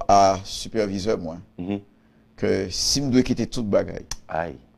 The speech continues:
Speaker 1: m ap kite tout bagay,
Speaker 2: Mhm, mhm.
Speaker 1: pou m kapab swiv Kris.
Speaker 2: Yes, yes.
Speaker 1: Paske Appel, ça, nous recevons un appel céleste.
Speaker 2: Gloire à Dieu. Ouh, I feel
Speaker 1: Et
Speaker 2: the presence
Speaker 1: ensuite,
Speaker 2: of God.
Speaker 1: récompense là.
Speaker 2: Mhm.
Speaker 1: Pas gagner au monde.
Speaker 2: Mhm.
Speaker 1: Cap, cap,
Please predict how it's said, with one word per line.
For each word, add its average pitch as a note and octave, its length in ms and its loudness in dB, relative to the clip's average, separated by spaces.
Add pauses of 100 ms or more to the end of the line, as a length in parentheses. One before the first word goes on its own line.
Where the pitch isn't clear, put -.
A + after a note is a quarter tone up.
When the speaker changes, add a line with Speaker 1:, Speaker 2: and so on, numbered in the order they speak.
(600)
Speaker 1:
m - 60 -6
ap G2 100 -2
kite G#2+ 240 0
tout A2+ 160 -6
bagay, E2 320 0 (180)
Speaker 2:
Mhm, F2 320 -10
mhm. F2 260 -10 (200)
Speaker 1:
pou - 60 -4
m G2+ 60 -4
kapab G2+ 180 6
swiv - 260 -6
Kris. - 460 -8
Speaker 2:
Yes, E2+ 420 -4
yes. E2+ 400 -8 (320)
Speaker 1:
Paske A2 560 2 (500)
Appel, B2+ 320 4
ça, A#2 160 2
nous G#2+ 80 -2
recevons G#2 400 2
un G#2 40 8
appel G2 220 2
céleste. - 680 -2
Speaker 2:
Gloire F2+ 240 2
à D#2+ 140 0
Dieu. D#2 160 -10
Ouh, A#3+ 200 2
I F2 100 -2
feel F#2+ 160 0
Speaker 1:
Et - 40 4
Speaker 2:
the A2+ 40 8
presence A#2 200 10
Speaker 1:
ensuite, C3 240 4
Speaker 2:
of D#2+ 160 -8
God. D#2 180 -8 (440)
Speaker 1:
récompense B2 600 4
là. G2+ 200 -2 (280)
Speaker 2:
Mhm. G2+ 260 -4 (300)
Speaker 1:
Pas A#2+ 160 12
gagner C3+ 260 6
au C3+ 160 10
monde. A2+ 420 2
Speaker 2:
Mhm. A2 220 0 (720)
Speaker 1:
Cap, A2+ 160 4
cap, - 240 4